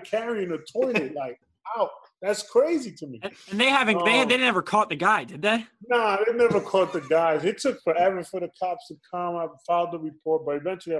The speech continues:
Speaker 1: filed the report, and insurance took care of it. So
Speaker 3: I
Speaker 1: there you
Speaker 3: honestly
Speaker 1: go.
Speaker 3: think that's, like, one of the better robberies because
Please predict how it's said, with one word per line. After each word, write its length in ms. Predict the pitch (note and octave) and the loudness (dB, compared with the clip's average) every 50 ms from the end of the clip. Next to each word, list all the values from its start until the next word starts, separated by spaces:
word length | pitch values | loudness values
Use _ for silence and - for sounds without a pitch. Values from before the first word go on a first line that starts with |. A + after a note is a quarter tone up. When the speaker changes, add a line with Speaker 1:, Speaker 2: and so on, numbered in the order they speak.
| D3+ - | -4 -4
Speaker 1:
filed 220 | D#3 D3+ D#3 D3 | -4 -4 -4 -6
the 40 | D3 D3 | -8 -14
report, 460 | C3+ C3+ _ - C3+ C3+ C#3 C3+ A#2+ | -16 -16 _ -10 -8 -8 -8 -8 -10
and 140 | A#2 A2+ A2+ A2 _ _ _ _ _ _ _ _ _ _ | -14 -16 -20 -20 _ _ _ _ _ _ _ _ _ _
insurance 500 | A#2+ A#2 A#2 - - D3+ D3 D3 C#3 C#3+ | -20 -18 -16 -10 -8 -6 -6 -6 -8 -10
took 180 | - C#3 B2+ B2+ - | -10 -10 -10 -10 -12
care 200 | - B2+ B2+ B2+ B2 | -10 -6 -4 -4 -4
of 80 | A#2 | -6
it. 100 | B2+ B2 | -8 -12
So 360 | - - - A2+ A2+ A2+ A2+ _ _ - | -12 -14 -14 -14 -14 -14 -16 _ _ 0
Speaker 3:
I 60 | G#3+ | 0
Speaker 1:
there 80 | C#4 D#4 | 2 4
you 60 | D#4+ | 2
Speaker 3:
honestly 280 | D#4 C#4 A3+ - A3 G#3 | 2 2 0 -2 -4 -2
Speaker 1:
go. 60 | - | 0
Speaker 3:
think 180 | G3 F#3+ E3+ - | 0 0 0 0
that's, 240 | G3+ F3 D#3+ - | 0 -2 0 0
like, 300 | - E3 D#3 D3 - - _ _ | 0 0 0 0 -2 -6 _ _
one 420 | - D#3+ G3 A3 E3+ D#3+ E3 E3 D#3+ | -14 -10 -6 -4 -2 2 2 2 2
of 160 | E3 D3 C3+ | 2 -2 -2
the 100 | C#3+ D3+ | -6 -8
better 380 | C3 A#2+ D#3+ D3+ D3 D#3 E3 D#3+ | -4 -2 0 0 2 2 0 2
robberies 600 | D#3 D#3+ E3 E3 E3 D#3 E3+ F3 F3 F3 F3+ E3+ | 2 2 4 4 2 2 0 0 0 0 0 -2
because 380 | D#3 F3 E3+ - G3+ F#3 - | -4 -6 -4 -2 -4 -4 -4